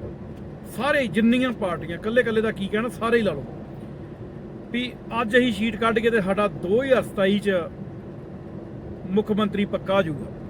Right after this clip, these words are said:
ਸਾਡੀ ਸਰਕਾਰ ਪੱਕੀ ਹੋ ਜਾਊਗੀ, ਅਸੀਂ ਉਹਦੀ ਹਵਾ ਬਣਾਉਣੀ ਆ।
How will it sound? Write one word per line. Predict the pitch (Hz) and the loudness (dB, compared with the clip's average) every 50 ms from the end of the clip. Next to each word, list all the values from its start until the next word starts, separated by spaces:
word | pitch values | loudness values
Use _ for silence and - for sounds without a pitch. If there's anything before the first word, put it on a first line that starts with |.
| - - - - - - - - - - - - - - - | -12 -12 -12 -12 -12 -12 -12 -12 -12 -12 -12 -12 -12 -12 -10
ਸਾਡੀ | - - 202 214 196 220 | -4 -2 0 0 2 0
ਸਰਕਾਰ | 165 185 185 175 175 190 190 202 220 | 0 -2 -4 -2 0 2 2 2 2
ਪੱਕੀ | 202 196 196 - - 190 190 | 0 -4 -8 -6 -4 -4 -2
ਹੋ | 185 | -2
ਜਾਊਗੀ, | 170 139 135 120 - - - - - - - - - - - - - - - - - - - - - - - - - - - - - - - - - - - - - - - - - - - | -2 -4 -6 -8 -8 -8 -8 -8 -10 -10 -8 -8 -8 -8 -8 -8 -8 -8 -8 -6 -6 -6 -6 -6 -4 -4 -4 -4 -4 -4 -4 -2 -2 -2 -2 -2 -2 -2 -2 -2 -4 -4 -4 -4 0 2 4
ਅਸੀਂ | 214 196 220 240 254 | 6 8 8 8 8
ਉਹਦੀ | 254 262 262 240 | 8 8 8 8
ਹਵਾ | - - 214 233 220 180 165 | 8 8 8 6 6 6 6
ਬਣਾਉਣੀ | 165 202 226 214 190 165 151 | 8 8 10 10 8 6 4
ਆ। | 139 127 | 0 -2